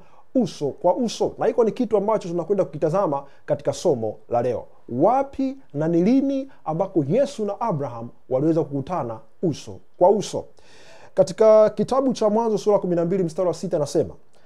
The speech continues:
"Abraham akapita katikati ya nchi mpaka mahali patakatifu pa Shekemu,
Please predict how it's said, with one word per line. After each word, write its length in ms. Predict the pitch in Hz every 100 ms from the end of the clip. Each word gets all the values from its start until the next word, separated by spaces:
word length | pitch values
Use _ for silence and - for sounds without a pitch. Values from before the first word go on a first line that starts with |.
| - -
"Abraham 400 | 202 277 240 226 240
akapita 480 | 185 196 240 233 220
katikati 520 | 196 170 220 214 208
ya 80 | 190
nchi 400 | 226 202 - 220
mpaka 520 | 156 208 208 208 196
mahali 420 | 175 165 202 190
patakatifu 640 | 185 170 160 147 202 175
pa 120 | -
Shekemu, 400 | 139 143 - 147